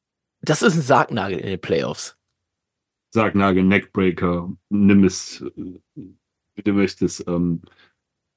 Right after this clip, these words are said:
Speaker 2: das ist ja auch, die, die Haie nehmen ja auch unsagbar dumme Strafen immer und immer wieder, ne, und bringen sich halt dann in diese Situation. Also entweder du schaffst es, die Strafen halt massiv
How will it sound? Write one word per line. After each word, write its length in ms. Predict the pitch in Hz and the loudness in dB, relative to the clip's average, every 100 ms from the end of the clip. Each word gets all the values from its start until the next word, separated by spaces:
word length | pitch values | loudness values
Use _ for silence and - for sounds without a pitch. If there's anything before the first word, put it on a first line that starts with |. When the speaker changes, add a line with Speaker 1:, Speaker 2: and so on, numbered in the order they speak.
| - | 0
Speaker 2:
das 140 | 113 | 2
ist 60 | 120 | 4
ja 140 | 123 | 4
auch, 140 | 131 107 | 4 0
die, 280 | 123 120 117 | -2 -2 2
die 160 | 110 | 4
Haie 300 | 101 123 - - | 6 4 4 4
nehmen 480 | 113 110 123 120 | 6 8 8 6
ja 220 | 113 98 90 | 6 4 0
auch 400 | 95 90 - - _ | 0 -2 -4 -14 _
unsagbar 1040 | - 107 110 113 98 85 95 92 - 90 87 | 2 6 4 2 -4 -2 0 0 -2 -2 -2
dumme 320 | 85 85 82 | -2 0 0
Strafen 680 | 78 - 76 80 - 78 76 - _ - | -2 -4 -4 -4 -4 -8 -10 -14 _ -2
immer 260 | 92 90 | 0 0
und 140 | 80 85 | -2 -2
immer 280 | 87 80 | -2 -2
wieder, 200 | 80 80 - _ - | -2 -4 -6 _ -8
ne, 340 | 78 80 87 | -4 -2 -2
und 100 | 92 | 0
bringen 300 | 87 95 95 | 2 4 4
sich 220 | 90 - | 2 0
halt 180 | 90 82 | -2 0
dann 100 | 90 | 2
in 120 | 87 | 2
diese 180 | 85 82 | 2 0
Situation. 560 | 82 87 80 - 82 85 | 0 -2 -6 -4 -4 0
Also 140 | 95 | 2
entweder 420 | 104 113 117 107 | 4 4 4 4
du 80 | 101 | 2
schaffst 340 | - 110 - | 0 -2 0
es, 140 | 110 - | 0 0
die 100 | 101 | -2
Strafen 480 | - 101 101 107 92 | -2 -2 0 0 0
halt 220 | 95 92 | -2 -2
massiv 460 | 98 - 101 - | -2 -2 -6 -6